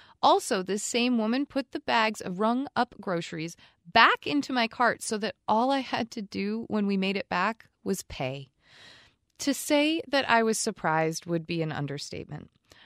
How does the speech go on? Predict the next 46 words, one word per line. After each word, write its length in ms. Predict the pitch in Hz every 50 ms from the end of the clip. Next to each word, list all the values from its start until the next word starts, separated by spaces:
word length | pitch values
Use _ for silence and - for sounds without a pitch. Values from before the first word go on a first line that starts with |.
| - _ _ -
Oftentimes, 720 | - 247 285 277 - 349 330 302 - 254 233 226 220 214 -
a 60 | 202
delay 520 | 180 190 185 175 160 151 156 151 156 160
in 100 | - 160
a 80 | 165 160
checkout 440 | - - 170 160 - 160 156 151 - -
line 340 | 147 147 147 143 139 143 -
can 260 | - - 175 170 165
be 240 | 170 175 170 165 - -
a 40 | 160
cause 440 | - - - 156 151 151 156 156
for 440 | - - - 156 143 143 143 135 139 - - -
discontent 680 | 185 185 175 - - 185 180 170 - 160 139 127 - - _ -
at 240 | - 165 - -
the 80 | - 165
least 500 | 160 160 165 170 160 139 101 - - - - -
and 320 | 190 190 180 175 175 - - -
outright 520 | 190 202 254 - - 302 330 359 370 - -
hostility 1120 | - - - 220 190 - - - - - - - - 190 208 226 202 175 156 85 78 - - - -
at 140 | 139 143 139
its 200 | 127 123 - -
worst. 460 | 147 151 87 - - - - - - - - - - - - _ _ _ _ -
I 40 | 480
was 200 | 440 349 - -
floored 880 | - - - 190 170 156 151 160 185 190 185 180 165 147 143 135 - -
by 160 | 160 151 151
the 80 | 147
consideration 760 | 139 - 165 156 151 - 170 160 156 147 143 143 - - 156 147
and 160 | 120 151 147
respect 400 | 139 135 - - 156 143 - _
these 220 | - 156 147 -
women 280 | 156 151 147 147 143 143
showed, 400 | - - - 143 139 135 143 - -
not 220 | 170 185 226 294
only 220 | 381 440 427 392
to 100 | 302 214
me, 260 | 175 170 165 175 208 226
but 160 | 196 196 -
to 120 | - - 254
my 140 | 262 233
little 440 | 180 170 170 175 214 269 359 381 311
ones. 480 | 214 180 156 147 110 101 90 - - - _
Hats 380 | - - - 277 277 311 - -
off 200 | 262 226 208 -
to 120 | - - 160
them. 420 | 139 143 143 139 135 131 131 143